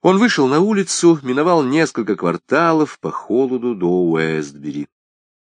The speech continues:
Поднялся на лифте в свой номер и, не включая свет, лег. Телефон дважды принимался звонить, но Стрэнд не снимал трубку.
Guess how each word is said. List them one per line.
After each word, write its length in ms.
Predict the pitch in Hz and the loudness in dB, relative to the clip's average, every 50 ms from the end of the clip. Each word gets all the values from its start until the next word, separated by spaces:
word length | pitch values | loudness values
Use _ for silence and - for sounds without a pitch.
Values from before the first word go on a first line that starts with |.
| _ _ | _ _
Поднялся 520 | 131 139 139 - 190 185 170 - - 92 | -2 0 2 2 2 2 0 0 -2 -2
на 100 | 92 95 | 0 0
лифте 320 | 117 139 - - - 87 | 0 -2 -4 -4 -8 -12
в 60 | - - | -12 -10
свой 260 | - 87 82 80 80 | -6 -4 -4 -2 -2
номер 360 | 87 127 156 147 143 131 131 _ _ _ _ _ _ _ _ | -2 -4 -4 -4 -4 -8 -10 _ _ _ _ _ _ _ _
и, 80 | - | -8
не 100 | 87 85 | -8 -8
включая 460 | - - - 82 - - 123 131 120 | -8 -8 -10 -8 -6 -4 -4 -4 -4
свет, 400 | 104 - - 82 90 92 - _ _ _ _ _ _ - | -6 -8 -6 -4 -4 -4 -4 _ _ _ _ _ _ -12
лег. 420 | 80 76 80 78 76 - - - _ - - _ _ | -4 -2 0 0 0 -2 -6 -16 _ -20 -20 _ _
Телефон 560 | _ - - 135 123 - 135 131 123 104 90 | _ -4 -4 -4 -2 0 2 2 2 2 0
дважды 480 | 82 104 120 123 120 110 95 82 85 80 | 0 0 0 2 2 0 0 -2 -4 -6
принимался 500 | - 80 87 87 90 90 87 - - 90 | -6 -6 -6 -4 -2 -2 -4 -4 -4 -6
звонить, 460 | 78 80 85 90 104 131 135 - - | -4 -2 -2 -2 -2 -4 -6 -6 -6
но 140 | 90 85 85 | -6 -6 -6
Стрэнд 500 | - - - - 98 98 95 87 - - | -6 -8 -4 -2 -2 -2 -2 -4 -6 -8
не 100 | 92 87 | -8 -8
снимал 460 | - - - 101 98 101 98 98 90 | -8 -8 -6 -6 -4 -4 -4 -4 -6
трубку. 540 | - _ 90 90 82 - - _ - - | -8 _ -8 -8 -8 -8 -10 _ -20 -20